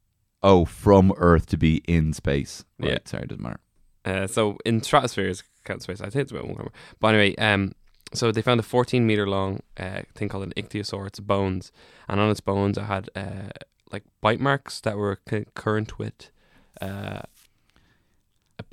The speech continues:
Speaker 2: a beak.
Speaker 1: Yeah.
Speaker 2: And it was arranged, 'cause what octopuses do is when they kill something, they'll arrange its bones into a certain position. Um, so they found this. Now, they gathered that the creature that had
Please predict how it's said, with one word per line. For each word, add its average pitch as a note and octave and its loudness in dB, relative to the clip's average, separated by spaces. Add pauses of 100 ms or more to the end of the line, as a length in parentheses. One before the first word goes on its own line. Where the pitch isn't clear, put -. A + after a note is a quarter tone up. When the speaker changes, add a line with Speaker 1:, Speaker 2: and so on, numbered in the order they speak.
Speaker 2:
a G2+ 0
beak. C3+ -2
Speaker 1:
Yeah. F#2+ 2 (320)
Speaker 2:
And G#2 0
it G2 0
was G#2 0
arranged, A2+ 2
'cause G2+ -4
what G#2+ -2
octopuses G#2+ -8
do G2+ -4
is G2+ -6
when G2 -4
they F#2+ -6
kill G2+ -6
something, F#2+ -6
they'll F#2+ -4
arrange G2 -4
its F#2+ -14
bones F#2+ -6
into F#2 -10
a F#2+ -12
certain G2 -10 (140)
position. G#2 -6 (640)
Um, F#2+ -4
so A2+ -2
they G#2 0
found G#2+ 0
this. G2+ -4
Now, G#2+ 0
they G2+ -4
gathered G#2+ -2
that G2+ -6 (380)
the - -8
creature B2+ -2
that A#2 0
had - -8